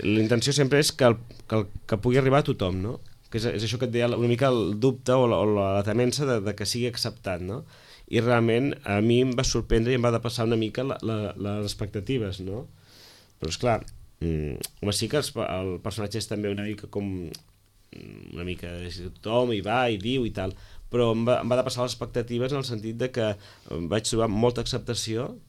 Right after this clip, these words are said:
eh? Tant dintre la colla, que també m'interessava de, de, d'això, que es complissin les expectatives, com de, de la gent i dels forasters i tot. Vull dir, mm, ho vaig trobar una acceptació molt gran, i ja et dic,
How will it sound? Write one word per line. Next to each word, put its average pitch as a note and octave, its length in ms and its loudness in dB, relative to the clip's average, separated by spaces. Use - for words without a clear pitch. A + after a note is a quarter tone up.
eh? A#2 100 -10
Tant G2 160 -6
dintre F#2 260 -6
la F2+ 120 -6
colla, A2 300 0
que F#2 120 -10
també F#2 260 -6
m'interessava F#2 680 -6
de, F2+ 120 -8
de, F#2 160 -8
d'això, F#2+ 180 -10
que - 80 -14
es - 80 -12
complissin F#2+ 300 -8
les F#2 60 -8
expectatives, A2+ 500 -6
com A2 220 -2
de, G#2 200 0
de G#2+ 160 -2
la G2 100 0
gent A2+ 320 0
i G2 80 -4
dels G2 160 -4
forasters G2 440 -6
i A2 60 -6
tot. A2+ 260 -4
Vull A#2 120 0
dir, A#2 220 2
mm, A2+ 560 0
ho A#2 60 0
vaig C3 160 0
trobar C#3+ 320 6
una A#2 320 2
acceptació B2+ 540 -2
molt A#2+ 200 2
gran, A#2 300 0
i D2+ 200 -4
ja A#2+ 80 6
et - 20 -2
dic, A#2 180 -2